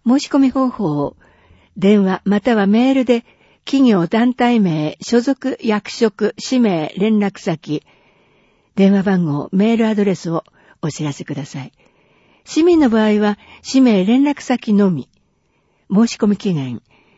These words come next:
十一月十八日火曜。申し込み問い合わせ、公益財団法人、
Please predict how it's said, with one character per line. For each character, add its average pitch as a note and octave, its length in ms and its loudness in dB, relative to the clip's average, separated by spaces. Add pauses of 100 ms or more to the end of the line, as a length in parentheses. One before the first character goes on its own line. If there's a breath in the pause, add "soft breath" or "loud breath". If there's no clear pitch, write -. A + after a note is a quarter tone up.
(200)
十 B3+ 220 4
一 C#4+ 220 0
月 C4 240 0
十 B3+ 240 0
八 B3 320 -2
日 A3+ 260 0
火 F#3+ 200 -4
曜。 F3 340 -4 (440)
申 G#3 160 2
し - 60 -8
込 - 100 -4
み G3 140 0
問 F#3 180 -2
い F3 40 -2
合 F3+ 60 -4
わ F3+ 60 -8
せ、 - 300 -10 (720)
公 C#4+ 260 4
益 C4+ 340 0
財 A3+ 300 0
団 G#3+ 240 2
法 G3 240 -2
人、 C#3 400 -6